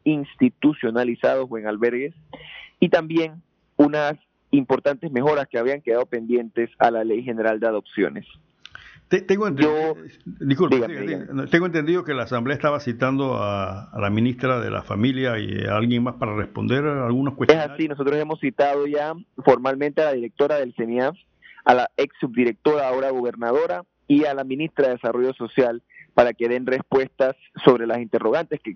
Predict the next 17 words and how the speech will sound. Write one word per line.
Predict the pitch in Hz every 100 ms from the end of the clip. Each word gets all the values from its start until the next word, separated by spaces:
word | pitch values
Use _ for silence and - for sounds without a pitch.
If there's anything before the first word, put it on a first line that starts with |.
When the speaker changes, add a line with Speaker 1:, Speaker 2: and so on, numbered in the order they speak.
| -
Speaker 1:
tiene | 147 147
la |
Asamblea | 131 - 113 113 120 107
y |
que | 117 117
creo | 123 117
que | 123
representan | 120 113 110 123 113 120
en |
gran | 117 113 113
medida | 117 113 113 - _ - - -
las | 120
interrogantes | 123 117 120 117 117 110
que | 120
tiene | - 117
el | 110
país. | 107 95